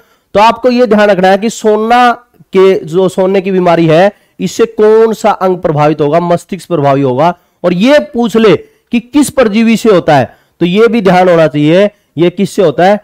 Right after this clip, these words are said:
ट्रिपेन-, ट्रिपेनोसोमा, सोमा,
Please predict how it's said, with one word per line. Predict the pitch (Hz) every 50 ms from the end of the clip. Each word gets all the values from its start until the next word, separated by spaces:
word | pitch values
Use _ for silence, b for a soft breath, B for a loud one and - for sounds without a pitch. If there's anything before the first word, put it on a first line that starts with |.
| _ _ _ _ _ -
ट्रिपेन-, | 170 196 190 170 _ - 196 196 190 185 180 175 175 175 170 165 160 - _ _ _ _ _ _
ट्रिपेनोसोमा, | - 156 175 170 - 180 180 170 170 185 208 247 - - _ _ _ _ - - - 143 135 135 123 110 104 - _ _ _ _ _ _ _ _ _ _ _ _ _ _ _ _ _ _ _ _ _
सोमा, | - - - 131 123 120 110 101